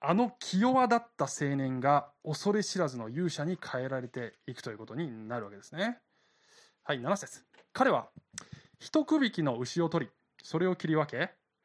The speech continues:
えー、死者に託してイスラエルの国中に送り、「サウルとサムエルに従って出てこない者の牛はこのようにされる」と言った。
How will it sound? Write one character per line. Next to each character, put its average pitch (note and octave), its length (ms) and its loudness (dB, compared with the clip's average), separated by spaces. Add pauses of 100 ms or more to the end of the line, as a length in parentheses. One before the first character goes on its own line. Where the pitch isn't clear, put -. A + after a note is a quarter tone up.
(600)
え A#2 160 -6
ー、 A2 40 -8
死 B3+ 180 0
者 B3 120 2
に E3 120 2
託 C3 240 -6
し - 100 -10
て D#3 260 0
イ D#3+ 60 -6
ス F#3+ 140 -6
ラ G3 100 4
エ E3+ 60 2
ル C3+ 80 -4
の G#2+ 100 -8
国 E3+ 320 0
中 E3 160 0
に D#3+ 100 2
送 D3 200 -2
り、 B2+ 160 -8 (800)
「サ - 300 2
ウ A3+ 80 6
ル E3 100 0
と D3 120 -6
サ - 220 -2
ム G#3 120 2
エ E3+ 60 2
ル D3+ 60 -2
に C3 140 -6
従 F#3 240 -4
っ E3+ 60 -2
て - 180 -10
出 G3 160 -2
て G#3 80 -2
こ - 140 -4
な F#3 100 2
い D#3 60 -2
者 C#3 200 -4
の B2+ 80 -8
牛 C3 200 -6
は C3+ 160 -6 (420)
こ - 120 -2
の F#3+ 100 2
よ G3+ 100 2
う F#3+ 40 0
に E3 60 -2
さ - 140 -10
れ - 80 -10
る」 - 100 -20 (480)
と - 80 -2
言 - 80 -2
っ - 40 -20
た。 - 100 -20